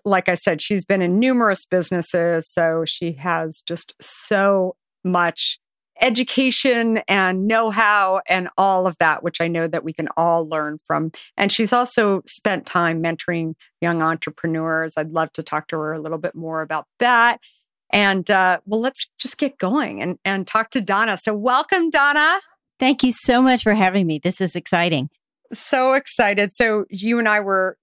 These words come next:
Speaker 1: talking a little bit prior to going on air, uh,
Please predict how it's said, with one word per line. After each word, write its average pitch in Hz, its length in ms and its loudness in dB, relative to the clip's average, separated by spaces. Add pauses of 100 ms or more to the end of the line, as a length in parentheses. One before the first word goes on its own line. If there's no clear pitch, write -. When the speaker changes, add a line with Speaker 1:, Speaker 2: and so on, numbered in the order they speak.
(120)
Speaker 1:
talking 202 420 0
a 185 80 -2
little 190 160 0
bit 185 320 -2 (300)
prior 180 360 0
to 165 400 -6 (260)
going 185 400 -2 (560)
on 208 220 2
air, 202 480 2 (100)
uh, 190 300 4